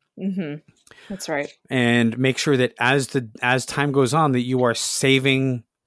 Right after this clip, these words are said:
Speaker 2: time for yourself in advance of that.
Speaker 1: Oh, it's so true.
Speaker 2: Um, consciously choose lots of alone time in advance from feeling bolstered for the onslaught of social engagement. So basically the same thing.
Speaker 1: Yeah.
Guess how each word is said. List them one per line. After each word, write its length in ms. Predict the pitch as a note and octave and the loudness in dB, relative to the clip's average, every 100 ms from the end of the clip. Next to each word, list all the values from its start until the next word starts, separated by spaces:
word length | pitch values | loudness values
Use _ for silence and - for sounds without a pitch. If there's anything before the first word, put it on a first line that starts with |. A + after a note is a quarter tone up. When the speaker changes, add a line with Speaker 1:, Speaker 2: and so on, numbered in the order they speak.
| - | -16
Speaker 2:
time 720 | - C#3 B2 A#2 A#2 A2 G#2 - _ _ _ _ _ | -6 -2 0 0 0 -2 -6 -10 _ _ _ _ _
for 440 | - - B2+ B2 | -14 -2 0 2
yourself 720 | A2+ G#2+ - A2 G2 F#2 - - _ _ - | 0 -2 -4 -4 -4 -10 -16 -20 _ _ -6
in 100 | A#2+ | -4
advance 400 | A2+ G2 G2+ G2 | -2 -4 -8 -8
of 120 | F2+ | -12
that. 220 | D#2 D#2+ - _ _ _ _ _ _ _ _ _ _ - G#3 | -14 -16 -20 _ _ _ _ _ _ _ _ _ _ -20 -18
Speaker 1:
Oh, 60 | - - | -18 -18
it's 200 | - - | -14 -12
so 140 | - G3+ | -10 -10
true. 460 | - G#3 F#3 F#3 _ _ _ _ - | -10 -6 -6 -6 _ _ _ _ -2
Speaker 2:
Um, 200 | D3 C3+ | 0 0
consciously 680 | - - F#3+ - A3+ - G3+ | -2 2 2 2 0 0 -2
choose 500 | - - F3+ E3 C3+ B2+ | 0 0 0 0 -2 -2
lots 320 | A#2+ C#3+ - | 0 2 2
of 80 | C#3+ | 0
alone 360 | B2 B2+ C#3 | 2 2 0
time 260 | - C#3 B2 | 0 0 2
in 60 | A2 | 0
advance 500 | G2+ B2+ A#2+ G#2+ - | 0 0 0 -2 -8
from 100 | A#2 | -4
feeling 320 | D3 B2 G#2+ | -2 -2 0
bolstered 440 | C3 C3+ - B2 | 2 2 0 -2
for 160 | - A#2+ | -2 -2
the 100 | A#2+ | 0
onslaught 420 | A2+ A2+ - A2+ | 0 -2 -2 -6
of 80 | G2 | -4
social 300 | C3 A#2 A2+ | -4 -6 -6
engagement. 420 | A2 A2 G#2+ G#2 | -2 -2 -2 -6
So 140 | - F3+ | -6 0
basically 400 | G3+ A3+ D#3 C3 | 0 0 -2 -2
the 120 | C3 | -2
same 280 | - C3 G#2+ | -2 -4 -6
thing. 240 | - E2+ F#4+ | -10 -6 0
Speaker 1:
Yeah. 340 | C4+ D#3+ | 2 2